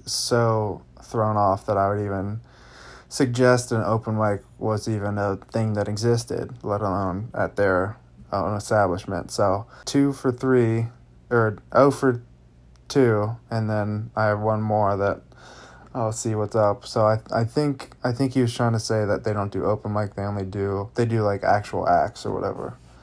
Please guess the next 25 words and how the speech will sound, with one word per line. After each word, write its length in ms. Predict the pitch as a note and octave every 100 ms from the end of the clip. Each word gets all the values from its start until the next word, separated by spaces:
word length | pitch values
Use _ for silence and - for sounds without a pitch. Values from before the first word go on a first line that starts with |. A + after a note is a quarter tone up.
| - - -
um, 480 | G2 F2 F2 G2 A#2 - - - -
and 160 | G2+
probably 280 | G2 G#2+ G#2
mostly 360 | G2+ G2 G2 G2
music. 540 | F#2 G2 F2 G2+ - - - - -
I 160 | A#2
think 260 | A#2 A#2+ A#2+
I 60 |
went 200 | A#2 A2
back 240 | G#2 A2 G#2+
here 340 | B2+ B2+ B2
and 100 | A#2+
I 80 | A2+
watched, 480 | A2+ A2+ A2+ - - - - - - - -
um, 600 | A2+ A2 G#2+ G#2+ G#2 A2+ - - - - - - - -
some 200 | - A2+
stuff 540 | A2 - A2 G#2+ - - - - - -
in 120 | A2+
the 80 | G#2
pool. 720 | - C3 A#2+ A#2 A#2 A#2 A#2 - -
I 80 |
watched 380 | A2+ A2+ A#2 -
The 100 | A2
Social 380 | G#2 A#2 A2 A#2
Dilemma, 640 | A2 G#2 A2 C3 C3+ C#3+